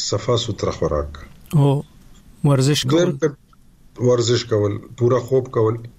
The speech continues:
Speaker 2: مهم.
Speaker 1: پوره مقدار سره اوبه څښل. دویم که بالفرض یو انسان بیمار شي د جراثیمو د وجې نه یا د څه وجې نه،
Speaker 2: مهم.
Speaker 1: نو موږ چونکه د مریضانو د حقوقو خبره کول، نو مریض دا حق لري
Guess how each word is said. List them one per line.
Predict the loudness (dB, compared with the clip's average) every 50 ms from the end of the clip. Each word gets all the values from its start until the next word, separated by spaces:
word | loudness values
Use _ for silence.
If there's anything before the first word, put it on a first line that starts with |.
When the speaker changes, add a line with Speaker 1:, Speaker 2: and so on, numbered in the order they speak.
| -6 -2
Speaker 2:
مهم. | 0 2 2 2 0 -2 -4 _
Speaker 1:
پوره | 0 0 2 2 2 0 0 -2
مقدار | -4 -4 0 0 0 0 0
سره | 0 0 0 2 2
اوبه | 0 0 0
څښل. | -2 -2 -2 0 0 0 0 -2 -6 -12 -20 -20 -20 -20 -20 -20 -20 -20 -20 -20 -20 -20 -20 -18 -10 -6 -2 0
دویم | 2 2 2 2 0 -2 -2 0
که | 0 0 0 0 -2 -6 -8 -6 -2
بالفرض | 0 0 0 0 0 0 0 0 2 2
یو | 2 2
انسان | 2 2 0 0 2 2 2
بیمار | 2 2 2 2 4 4 2 2
شي | 0 -2 -4 -2 -2 -2 -2
د | -2 -2 -2
جراثیمو | 0 0 2 2 2 0 0 2 2 2 2
د | 2
وجې | 0 0 0 0 0 0 0 2
نه | 2 2 2
یا | 2
د | 2 2 0 0 2
څه | 2
وجې | 2 2 2 0 -2 -4
نه، | -6 -6 -8 -12 -16 -20 -10 -4 0
Speaker 2:
مهم. | 0 2 2 0 -2 -4 -6 _ -20 -20 -20 -20 -20 -20 -20 -20 -20 -20 -20 -20 -20 -20 -20 -20 -20 -20 -20 -20 -20 -20 -20 -20 -20 -20 -16 -8 -2
Speaker 1:
نو | 0 2
موږ | 2 4 2 2 2
چونکه | 0 0 0 0 0
د | 0 2 2 2 2 2 0 -2 -4 -4 0 0
مریضانو | 2 2 2 2 2 2 2 2 2 2
د | 2 0 0 0
حقوقو | -2 -2 -2 -4 -4 -2 -2
خبره | -2 0 0 0 2 0 0 0 0
کول، | 0 0 2 2
نو | 2 2
مریض | 2 2 2 2 0 0 -2 0
دا | 0 0 0 0
حق | -2 -4 -4 -4
لري | -4 -2 0 -2 -2